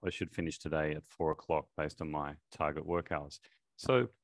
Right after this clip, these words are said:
it removes all your stress. You know where you're heading as the day starts, and you're in control, and then it automatically creates the schedule based on the order and the timing you set, and then it applies that schedule around your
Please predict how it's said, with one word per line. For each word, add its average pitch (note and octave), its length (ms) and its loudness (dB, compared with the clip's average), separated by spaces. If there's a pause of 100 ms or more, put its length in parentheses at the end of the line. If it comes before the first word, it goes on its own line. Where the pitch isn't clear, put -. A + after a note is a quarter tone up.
(140)
it A#2+ 120 0
removes A#2 400 8
all F2+ 120 6
your D#2+ 80 2
stress. - 500 2
You F2+ 100 0
know F#2+ 160 6
where E2+ 120 4
you're D#2+ 100 4
heading E2 320 0
as D#2 220 -4
the - 100 -8
day D#2 220 2
starts, G#2+ 520 2 (240)
and E2+ 100 -2
you're G2 220 8
in E2+ 100 2
control, G#2+ 720 4
and F2 120 2
then E2 100 4
it E2 80 2
automatically E2 560 4
creates D#2+ 400 0
the - 80 -14
schedule D#2+ 460 -2
based E2 260 2
on D#2 100 0
the D#2 140 0
order E2 400 4
and D#2+ 160 -4
the D#2 60 -2
timing D#2+ 600 -2
you F#2 180 2
set, - 360 2 (760)
and D#2+ 120 0
then D#2 120 2
it D#2 100 -2 (160)
applies - 460 2
that D#2 200 -4
schedule D#2 340 0
around D#2 280 0
your D2+ 240 -2